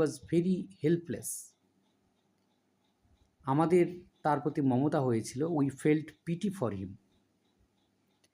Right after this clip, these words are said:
আমি তাকে একটা দশ টাকার নোট দিলাম। I gave him a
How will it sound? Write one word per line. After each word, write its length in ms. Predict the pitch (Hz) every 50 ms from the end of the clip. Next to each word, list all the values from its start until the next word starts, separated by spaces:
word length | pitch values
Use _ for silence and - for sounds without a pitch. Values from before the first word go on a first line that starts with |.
| _ _ _ _
আমি 220 | - 123 131 147 147
তাকে 220 | 151 143 147 156 143
একটা 260 | 131 - - - 131
দশ 200 | 113 113 117 - -
টাকার 320 | - - 104 - 127 120
নোট 200 | 113 117 127 131 123 113 -
দিলাম। 240 | 104 98 98 113 156 180 - _ _ _ _ _ _ _ - - - - 131
I 40 | 120 117 120 135
gave 180 | 165 185 180 - 120
him 120 | 110 113 123 - - _ _ _ _ _ _ _ _ _ _ _ _ _ _ _ _ _ _ -
a 60 | 135